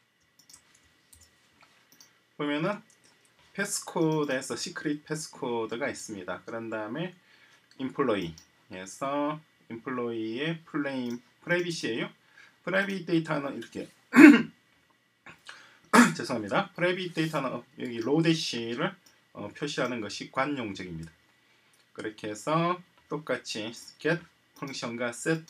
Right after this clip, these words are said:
펑션 두 개를, 아, 메소드죠. 두 개의 메소드를 설정을 하고, 그런 다음에 새로운 인플로이를 만들고,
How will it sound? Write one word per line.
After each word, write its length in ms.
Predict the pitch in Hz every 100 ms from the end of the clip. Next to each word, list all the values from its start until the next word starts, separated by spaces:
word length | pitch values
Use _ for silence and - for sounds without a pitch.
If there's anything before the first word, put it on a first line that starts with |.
| -
펑션 400 | 113 - 90 90
두 100 | 120
개를, 520 | 110 117 117 139 175 175 - _
아, 100 | -
메소드죠. 560 | 110 107 160 117 98 92 -
두 100 | 120
개의 140 | 127
메소드를 840 | 120 110 123 120 117 113 156 196 - _ _ _ _
설정을 400 | - 147 131 107
하고, 280 | 107 - 80 -
그런 220 | - 117 113
다음에 420 | 107 107 151 170 - _ _
새로운 340 | - 147 139 120
인플로이를 380 | - 120 110
만들고, 540 | 101 95 95 98 147